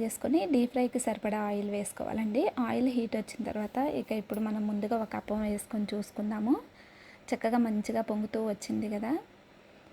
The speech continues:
పిండి మంచిగా పర్ఫెక్ట్గా మంచిగా కలిసినట్టండి.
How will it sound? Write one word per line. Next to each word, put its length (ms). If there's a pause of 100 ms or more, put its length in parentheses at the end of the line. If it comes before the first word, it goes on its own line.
పిండి 320
మంచిగా 380 (100)
పర్ఫెక్ట్గా 520 (120)
మంచిగా 400
కలిసినట్టండి. 760